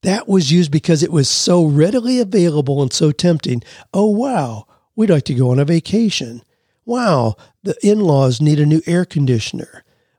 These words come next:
Wow, S-, Susan had unexpected, uh, gallbladder removal."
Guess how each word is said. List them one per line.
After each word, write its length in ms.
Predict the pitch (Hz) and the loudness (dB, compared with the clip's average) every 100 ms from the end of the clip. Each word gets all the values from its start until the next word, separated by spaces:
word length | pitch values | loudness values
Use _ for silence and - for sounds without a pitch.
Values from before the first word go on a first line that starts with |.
| _ | _
Wow, 520 | 208 226 214 147 123 - - 226 | -8 -4 -2 -2 -4 -10 -10 -4
S-, 340 | 165 190 247 | -4 -6 -6
Susan 440 | - 220 214 175 | 0 2 2 2
had 260 | 135 156 147 - | 2 2 0 -2
unexpected, 880 | 175 175 156 - 185 160 - 139 - - - - | 0 0 0 -2 -2 -2 -4 -6 -6 -20 -20 -6
uh, 100 | 135 | -6
gallbladder 680 | 123 156 190 147 139 127 117 | 0 2 2 2 2 2 0
removal." 680 | 117 123 131 147 123 - | -2 -4 -6 -10 -14 -14